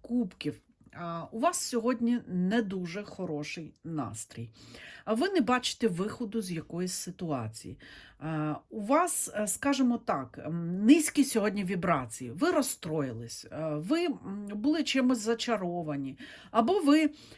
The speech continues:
е, скажімо так, е, мали рожеві окуляри. І тут людина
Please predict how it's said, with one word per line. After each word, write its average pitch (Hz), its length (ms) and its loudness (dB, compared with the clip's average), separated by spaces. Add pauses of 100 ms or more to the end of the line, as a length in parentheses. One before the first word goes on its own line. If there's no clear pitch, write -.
(100)
е, 233 220 2
скажімо 226 640 0
так, 208 360 -2
е, 190 300 -2
мали 208 500 4
рожеві 190 480 0
окуляри. 175 680 -2
І 170 60 -4
тут 349 280 -2
людина 262 560 4